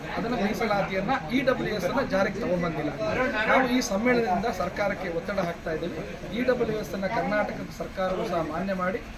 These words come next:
ನಮ್ಮ ಸಮುದಾಯಕ್ಕೆ ಅನುಕೂಲ ಮಾಡಿಕೊಡ್ಬೇಕು ಅನ್ನುವಂಥ ಒಂದು ದೊಡ್ಡ ಹಕ್ಕೊತ್ತಾಯವನ್ನ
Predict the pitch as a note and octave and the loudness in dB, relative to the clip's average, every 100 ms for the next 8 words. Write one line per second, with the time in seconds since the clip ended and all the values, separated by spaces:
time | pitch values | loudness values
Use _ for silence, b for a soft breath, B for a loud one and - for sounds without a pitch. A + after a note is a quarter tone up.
0 | - D#3+ F#3 E3+ B3 D4+ A3+ - - - | -10 -6 -2 0 0 0 -2 0 2 2
1 | - - F#3+ - F#3+ F3 E3 - D#3+ D#3 | 0 -2 -2 -2 -2 0 -2 -4 -4 -4
2 | D3 D#3 D3 F3 G3+ G3 E3+ F3+ F#3 A#3+ | -4 -8 -6 -4 -2 -2 -2 -2 0 2
3 | G#3+ F3+ D#3+ F3+ F#3 - F3 D#3+ D#3 | 2 0 -4 -4 -4 -2 -2 0 -2